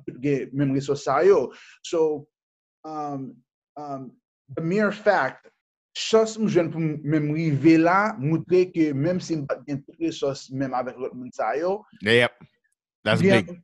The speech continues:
Speaker 1: gen, gen, gen, m, m rive, right?
Speaker 2: Yes,
Speaker 1: So,
Speaker 2: that's, that's big.
Speaker 1: met tout, met tout, euh,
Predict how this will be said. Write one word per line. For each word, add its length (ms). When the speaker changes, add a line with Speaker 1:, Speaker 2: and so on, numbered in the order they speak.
Speaker 1:
gen, 300
gen, 200
gen, 220
m, 180
m 320
rive, 500
right? 340
Speaker 2:
Yes, 180
Speaker 1:
So, 180
Speaker 2:
that's, 220
that's 260
big. 240
Speaker 1:
met 340
tout, 200
met 380
tout, 200
euh, 420